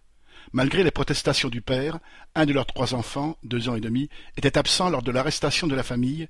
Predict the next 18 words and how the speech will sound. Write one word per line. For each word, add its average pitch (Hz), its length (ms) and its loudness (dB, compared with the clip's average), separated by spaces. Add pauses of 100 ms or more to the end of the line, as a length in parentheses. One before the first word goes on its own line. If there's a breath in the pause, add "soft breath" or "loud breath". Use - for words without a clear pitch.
(280 loud breath)
qui - 140 0
a 139 40 4
donc 180 200 -2
été 139 260 0
expulsée - 540 0
sans - 240 4
lui. 113 280 -2 (840 soft breath)
Mais 139 120 6
les 151 140 8
autorités 143 380 0
polonaises, 135 560 0 (240 loud breath)
constatant 165 460 2
qu'il 135 160 0
manquait 139 360 2
un 127 60 2
de 117 80 -2
leurs 117 240 -2
enfants, 135 400 -6